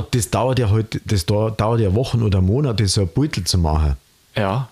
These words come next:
Speaker 2: Der rennt mit der Kamera rum, zack, in, in einer Hundertstel, äh, Sekunde ist da ein Foto, äh, fabriziert.
Speaker 1: Mhm.
Speaker 2: Was macht der draus?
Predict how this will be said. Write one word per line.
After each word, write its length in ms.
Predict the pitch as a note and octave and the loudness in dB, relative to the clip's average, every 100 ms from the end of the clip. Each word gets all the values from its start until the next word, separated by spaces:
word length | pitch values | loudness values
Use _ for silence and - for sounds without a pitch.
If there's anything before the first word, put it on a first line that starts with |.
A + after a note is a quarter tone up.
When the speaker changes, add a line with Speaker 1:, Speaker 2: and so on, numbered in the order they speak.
| _ _ - _ _ _ - | _ _ -20 _ _ _ -4
Speaker 2:
Der 100 | F2+ | 0
rennt 180 | G#2+ A#2 | 0 0
mit 140 | G#2+ | 0
der 80 | F#2+ | 0
Kamera 340 | F2 G2 B2+ | 0 0 0
rum, 280 | B2 A#2+ B2 | 2 0 0
zack, 300 | - A#2+ - - | -4 -8 -8 -4
in, 260 | G#2+ G2+ | 0 2
in 200 | G#2+ G2+ | 2 2
einer 220 | G2 F#2+ | 2 2
Hundertstel, 1000 | F2+ C3 A#2+ - A#2 A2 G#2+ A2 G#2+ G2+ G2 | 2 2 -2 -2 -2 0 0 0 0 0 0
äh, 40 | |
Sekunde 580 | - F#2+ A#2 C3 D3+ D3 | 0 -2 0 0 0 0
ist 300 | D#3 C3 - | -2 -4 -2
da 80 | A#2+ | -2
ein 40 | |
Foto, 580 | G#2 C3+ D3+ B2+ C3 C#3+ - _ - | 0 -2 -2 -2 -2 -2 -6 _ -4
äh, 240 | G#2+ G#2+ | -2 0
fabriziert. 760 | - G#2+ G#2 G2+ - A#2+ D3+ - | -2 -4 -2 -4 -2 -2 -2 -4
Speaker 1:
Mhm. 360 | B2+ B2 C#3+ E3 - | -2 0 0 -2 -2
Speaker 2:
Was 220 | G#2 B2 | -2 0
macht 260 | C3 - | -2 -2
der 100 | F2+ | -2
draus? 380 | E2 D#2 D2+ - | 0 0 0 -4